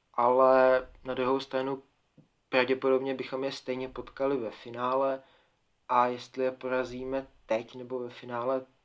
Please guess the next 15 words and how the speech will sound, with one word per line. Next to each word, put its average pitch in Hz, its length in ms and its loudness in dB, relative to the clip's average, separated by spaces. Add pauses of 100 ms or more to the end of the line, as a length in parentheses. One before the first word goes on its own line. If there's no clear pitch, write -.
(380)
je 135 120 0
možné, 131 340 2
že 127 80 -4
tam 135 200 -6
není 120 200 -10
žádný 123 340 -4
rozdíl. 120 460 -12 (760)
Jinak, 127 580 -4
eh, 120 580 -2 (540)
od 135 120 -4
doby, 135 580 2
kdy 131 200 -2
je 135 240 4
Thomas 131 300 -6
Tuchel 135 420 -4